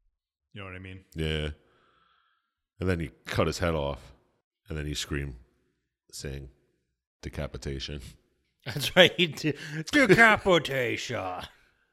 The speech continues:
Speaker 3: Like,
Speaker 1: And
Speaker 3: that's
Speaker 1: then
Speaker 3: kind of in bad taste, but all right.
Speaker 2: <laughs> Yeah, right.
Speaker 1: Then for some reason, you jump into the Sea of Black Tears and swim to the bottom and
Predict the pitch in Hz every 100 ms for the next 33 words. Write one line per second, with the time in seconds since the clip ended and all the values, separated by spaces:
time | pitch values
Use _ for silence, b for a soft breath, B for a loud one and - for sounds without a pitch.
0 | _ b b b b b - 160 220 131
1 | 135 135 120 107 98 95 92 - 95 110
2 | - 104 - 160 170 151 - 170 139 -
3 | 113 110 78 78 95 - 127 139 127 -
4 | 190 160 123 123 113 117 113 107 104 90
5 | 120 117 - 113 110 92 90 - 110 98
6 | 101 95 92 - 98 98 92 90 107 101
7 | 85 92 95 92 85